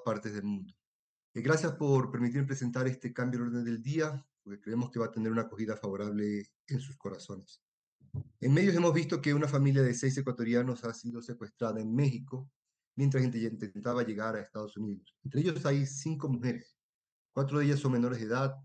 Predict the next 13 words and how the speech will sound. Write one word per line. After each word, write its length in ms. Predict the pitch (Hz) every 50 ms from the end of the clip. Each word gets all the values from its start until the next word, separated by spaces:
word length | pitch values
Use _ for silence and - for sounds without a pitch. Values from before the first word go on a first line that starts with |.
| _ _ _ _
y 80 | - 101
estamos 260 | - 127 131 135 131
hablando 340 | 120 117 123 123 123 120 117
de 100 | 110 104
dieciséis, 680 | 95 98 - - - - - 135 135 127 123 - - -
catorce, 640 | - - - - 139 147 135 135 - 123 120 - - _ _ _ _ _ _ _ _
ocho 500 | - 160 170 147 - 156 156 151 - - -
y 100 | 131 127
una 160 | 135 135 127
bebé 360 | 123 120 113 113 123 127 131
de 160 | 127 123 113 107
tres 400 | - - 117 120 117 113 - 117
años. 260 | 104 101 - -